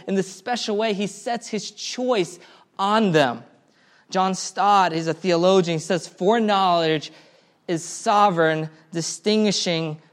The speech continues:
love." Another verse, another verse to see this at play is Matthew seven twenty-three.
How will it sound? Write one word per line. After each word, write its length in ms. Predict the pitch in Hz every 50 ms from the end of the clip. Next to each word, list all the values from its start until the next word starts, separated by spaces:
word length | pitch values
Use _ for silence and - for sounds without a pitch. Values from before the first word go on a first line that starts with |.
| _ -
love." 580 | 151 160 175 165 147 135 127 - - - - - _ _ _ _ _ _ _ _ _ _ _ _ _ _ _ _ _ _ _ _ _ _ _ _ _ _ _ _ _ _ -
Another 320 | 151 151 165 175 180 160
verse, 500 | 151 156 151 151 - - - - - - -
another 240 | - 160 170 175 165
verse 400 | 156 165 160 151 - - - - _ _ _ _ _ _ _
to 100 | - 156
see 580 | 147 - - - - 196 196 190 190 185 185
this 220 | 170 156 170 - -
at 200 | 160 151 - -
play 240 | - 190 180 180 170
is 140 | 151 139 160
Matthew 360 | 165 170 165 165 - 170 151
seven 580 | - - - - 180 175 160 160 160 156 151 156 - - _ _ -
twenty-three. 580 | - 175 160 156 151 156 160 165 147 123 107